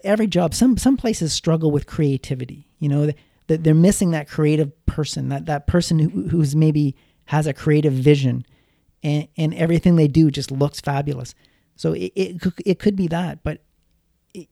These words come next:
you need to find out what the, what, what's missing. And it's, everywhere I've worked, there's always been that, that one thing that everyone struggles with.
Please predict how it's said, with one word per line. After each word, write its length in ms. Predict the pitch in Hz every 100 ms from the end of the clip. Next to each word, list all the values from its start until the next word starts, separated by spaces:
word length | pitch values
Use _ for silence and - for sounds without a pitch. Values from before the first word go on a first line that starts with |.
| _
you 240 | 202 170
need 180 | 185 233
to 60 | -
find 340 | - 190 170
out 140 | 170
what 400 | 165 156 175 -
the, 100 | - - -
what, 260 | 170 -
what's 180 | 190 -
missing. 460 | 170 165 - 156 143
And 100 | 151
it's, 220 | 160 - - _ _ -
everywhere 480 | 190 202 294 226 208
I've 140 | 147
worked, 240 | 170 156 -
there's 140 | 127
always 360 | - 165 180 -
been 240 | 160 151
that, 280 | 139 156 -
that 220 | 147 151
one 260 | 143 151 151
thing 340 | - 165 143
that 160 | 131 143
everyone 260 | 151 151
struggles 440 | 143 - 143 160
with. 120 | 175